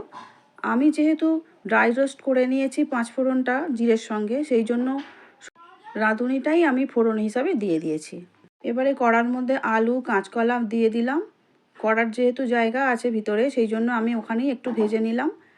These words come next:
আবার দিয়ে দিলাম কেটে রাখা রাঙালু। রাঙালুগুলোকে দিয়ে তার উপরে দিয়ে দিলাম গাজর কেটে রাখা। সেগুলোকে সব একসঙ্গে দিয়ে আমি একটু ভালো করে ভেজে নিচ্ছি।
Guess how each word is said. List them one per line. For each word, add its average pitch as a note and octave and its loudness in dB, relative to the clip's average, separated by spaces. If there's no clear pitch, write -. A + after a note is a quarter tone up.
আবার G#3 0
দিয়ে A3 0
দিলাম A#3 0
কেটে G#3+ 0
রাখা A3 -2
রাঙালু। G#3+ 0
রাঙালুগুলোকে A#3+ 0
দিয়ে A#3 4
তার G#3+ 4
উপরে A3+ 2
দিয়ে A3 0
দিলাম A3+ 0
গাজর G#3+ 0
কেটে A3+ 0
রাখা। A3+ -2
সেগুলোকে A#3+ 2
সব B3 -2
একসঙ্গে A#3+ -4
দিয়ে A3 -2
আমি A3+ 0
একটু C4+ -6
ভালো G3+ -2
করে G#3+ -4
ভেজে G#3 0
নিচ্ছি। E3 -4